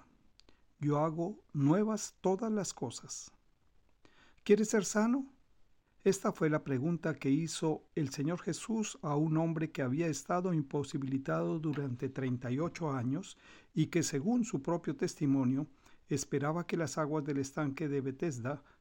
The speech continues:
lo sanaran. Siempre me ha llamado la atención esta pregunta. A simple vista pareciera no tener sentido. Sin embargo, ¿hizo Jesús alguna vez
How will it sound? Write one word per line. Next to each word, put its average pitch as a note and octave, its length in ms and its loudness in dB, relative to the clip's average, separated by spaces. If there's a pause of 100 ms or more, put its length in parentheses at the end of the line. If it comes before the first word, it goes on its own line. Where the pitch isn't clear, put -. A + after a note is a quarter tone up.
lo D3 180 -2
sanaran. A2+ 560 -4 (500)
Siempre G3+ 520 2
me D3+ 160 4
ha D3+ 120 2
llamado E3+ 420 0
la D#3+ 100 2
atención D#3+ 760 0 (360)
esta D3+ 300 -2
pregunta. C3+ 580 -4 (600)
A D3 120 -6
simple D#3+ 360 -2
vista D#3+ 480 -2 (340)
pareciera F#3 880 2
no E3 220 0
tener D#3+ 380 0
sentido. C#3 720 -2
Sin C#3+ 240 -2
embargo, C#3+ 560 -2 (1000)
¿hizo F#3+ 380 2
Jesús G3 680 -2 (360)
alguna E3 500 0
vez E3+ 400 0